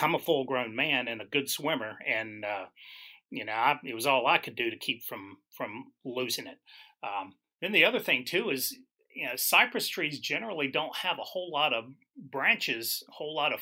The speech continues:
foliage low down. You know, they're kinda like a longleaf pine in that aspect, in, in that you don't really start seeing branches until further up the, the trunk of the tree there. So unless she was part squirrel,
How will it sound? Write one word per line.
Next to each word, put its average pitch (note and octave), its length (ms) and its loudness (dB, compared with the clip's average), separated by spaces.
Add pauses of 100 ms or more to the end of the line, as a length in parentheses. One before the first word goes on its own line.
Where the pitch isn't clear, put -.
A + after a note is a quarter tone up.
(120)
foliage B2 640 -2 (300)
low D3+ 320 4
down. C#3 460 4
You A#2 100 -6
know, B2 140 0
they're C3+ 140 0
kinda E3+ 240 0
like C3+ 220 0
a C#3+ 40 -2
longleaf C#3 560 0 (160)
pine E3 340 0
in A#2+ 120 -6
that A#2 180 -2 (160)
aspect, B2+ 540 0
in, B2+ 200 -8
in A#2+ 180 -10
that A#2+ 200 0 (320)
you D#3 80 -4
don't E3+ 160 2
really D#3 160 -2
start E3 300 -2
seeing C3 280 0
branches C3+ 480 0
until C3+ 280 -4
further D3+ 500 0
up D3 220 2
the, A#2+ 240 -2 (120)
the C3 60 -6
trunk D#3 320 -2
of C#3 80 -6
the G#2 80 -14
tree A3+ 300 -2
there. F#2+ 260 -4 (360)
So C3 380 2
unless C3 220 -2
she - 140 0
was C3+ 160 -4
part C3 280 0
squirrel, D#3+ 600 2